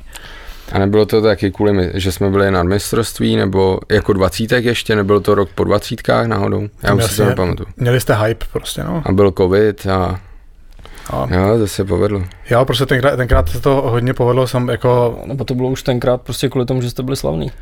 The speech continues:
Speaker 2: Přesně tak. A kdo vymyslel Coutback?
Speaker 1: To se mě neptej.
Speaker 2: <laughs> Bez, a oznámil ti to, nebo jsi to viděl pak na sítích?
Speaker 1: Až na sítích vůbec.
Speaker 2: Jo?
Speaker 1: Já jsem, já jsem měl něco natočit, to jsem, to, co tam,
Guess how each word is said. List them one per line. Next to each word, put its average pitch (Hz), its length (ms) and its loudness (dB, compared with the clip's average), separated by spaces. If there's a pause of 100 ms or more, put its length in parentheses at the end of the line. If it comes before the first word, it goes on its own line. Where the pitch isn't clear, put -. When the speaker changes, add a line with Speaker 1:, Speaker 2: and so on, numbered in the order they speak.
(140)
Speaker 2:
Přesně - 300 -4
tak. 107 200 -2 (840)
A 120 500 4 (1500)
kdo 127 220 2
vymyslel 127 420 2 (100)
Coutback? 127 460 -2 (800)
Speaker 1:
To - 100 -10
se - 140 -4
mě 107 120 2
neptej. - 320 -6 (580)
Speaker 2:
<laughs> - 800 0
Bez, 143 140 4 (220)
a 143 100 2
oznámil 147 380 4
ti 160 100 0
to, 139 120 2
nebo 175 180 0
jsi - 60 -8
to 160 60 2
viděl 139 180 4
pak 127 140 -2
na 127 100 0
sítích? 110 400 -6 (140)
Speaker 1:
Až 101 200 2
na 101 100 2
sítích 101 400 0
vůbec. 90 220 2
Speaker 2:
Jo? 160 300 2
Speaker 1:
Já 95 260 2
jsem, 101 440 0
já 107 180 2
jsem 117 160 -2
měl 110 160 2
něco 104 200 0
natočit, 98 440 0
to 98 100 4
jsem, 92 300 0
to, - 180 -4
co - 160 -2
tam, 90 460 2